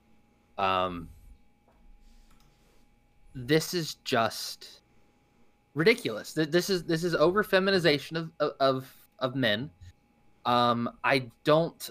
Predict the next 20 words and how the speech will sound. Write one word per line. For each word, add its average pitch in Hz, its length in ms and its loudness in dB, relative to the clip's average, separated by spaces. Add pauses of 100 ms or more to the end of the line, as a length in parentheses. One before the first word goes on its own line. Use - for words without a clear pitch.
understand. 139 560 -4
And 151 460 -6
as 151 200 2
Candace 208 440 0
Owens 160 260 2
says, 95 320 -6
"There 202 200 6
is 120 180 2
no 165 180 4
society 165 520 2
that 120 120 -2
can 113 120 -14
survive 113 360 2
without 104 240 0
strong 104 380 -2
men. 90 240 -6 (360)
The 131 160 2
East 190 220 -2
knows 117 300 0
this. 113 320 -4